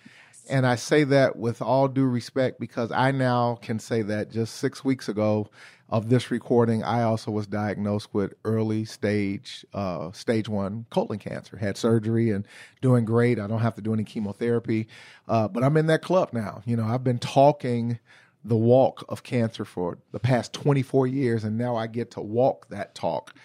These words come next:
Speaker 1: Mm-hmm.
Speaker 2: What is it like being on the other side of the table after all of the time of caring, loving, supporting, and helping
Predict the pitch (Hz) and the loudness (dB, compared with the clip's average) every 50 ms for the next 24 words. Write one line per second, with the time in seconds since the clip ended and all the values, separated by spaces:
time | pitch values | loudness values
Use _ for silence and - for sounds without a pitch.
0 | - - - - - _ - 185 185 - 104 117 139 156 156 147 156 - - 73 | -20 -20 -20 -20 -20 _ -16 -14 -10 -6 -2 0 0 0 2 2 2 0 2 0
1 | 107 123 - - - 107 101 98 120 120 123 123 120 120 117 117 - - - 104 | 0 0 -2 -4 -6 -12 -8 -2 0 2 2 2 2 0 -2 -4 -4 -6 -6 -6
2 | 101 95 101 101 101 107 107 113 - - 107 104 101 98 98 87 - 104 - - | -4 -4 -4 -4 -4 -4 -4 -6 -4 -2 0 0 0 0 -2 -4 -6 -8 -4 0
3 | 98 98 92 - - 90 - - 87 87 98 - - - - _ - 104 104 107 | 2 2 2 0 -2 -4 -6 -4 -4 -6 -6 -6 -12 -14 -14 _ -8 -4 -2 0
4 | 113 120 117 113 104 - 104 - - - 104 101 95 90 92 90 92 104 _ _ | 2 2 0 0 -2 -6 -10 -8 -4 -2 -2 0 0 -2 -4 -6 -6 -8 _ _
5 | _ _ _ _ _ _ _ - - - - 120 110 113 113 113 113 117 117 117 | _ _ _ _ _ _ _ -20 -12 -4 0 2 2 4 4 2 2 0 -2 -4
6 | 117 117 117 - - 76 92 95 104 107 101 104 110 110 107 107 - - 104 - | -6 -8 -10 -12 -10 -8 -8 -6 -4 -4 -2 -2 -2 -2 -2 -4 -8 -12 -16 -12
7 | - - 127 120 113 110 110 107 101 107 104 - 127 117 110 - 117 113 - | -6 0 2 2 4 2 0 -2 -2 -4 -4 -4 -4 -6 -6 -6 -10 -12 -12